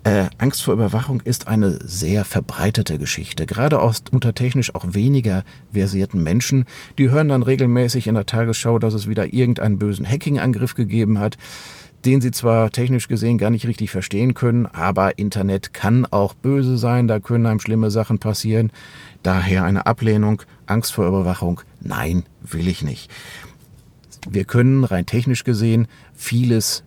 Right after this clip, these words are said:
dem Menschen bieten. Dafür haben wir ja den Freifunkrouter. Da ist ja nichts viel, das ist, die ganze Technik ist ja darauf ausgelegt, damit sie eben sicher ist. Machen wir noch einen anderen Podcast drüber. Aber zum Thema Sicherheit, für, äh, technische Sicherheit,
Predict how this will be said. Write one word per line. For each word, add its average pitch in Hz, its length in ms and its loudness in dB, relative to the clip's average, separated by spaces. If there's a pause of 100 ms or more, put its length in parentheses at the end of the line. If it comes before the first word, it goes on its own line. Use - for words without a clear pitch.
dem 98 140 2
Menschen 87 340 -2
bieten. 139 420 0
Dafür 92 380 -2
haben 107 100 2
wir 127 60 4
ja 120 60 4
den 113 140 2
Freifunkrouter. 101 800 -2
Da 92 100 0
ist - 340 -4
ja 101 100 0
nichts - 380 -2
viel, - 260 -6 (220)
das - 140 -6
ist, - 280 -2
die 113 60 -2
ganze 117 260 0
Technik - 340 -2
ist - 120 -2
ja 127 80 2
darauf 117 260 0
ausgelegt, 104 480 0
damit 110 300 2
sie 98 180 -2
eben 95 280 2
sicher 82 420 -4
ist. - 200 -10 (880)
Machen 87 220 0
wir 98 60 4
noch 92 120 2
einen 92 100 4
anderen 101 220 2
Podcast 107 520 -2
drüber. 110 280 0
Aber 98 160 -2
zum 113 140 0
Thema 107 300 2
Sicherheit, 101 600 0
für, 107 500 0
äh, - 120 -8
technische 139 460 0
Sicherheit, 110 540 0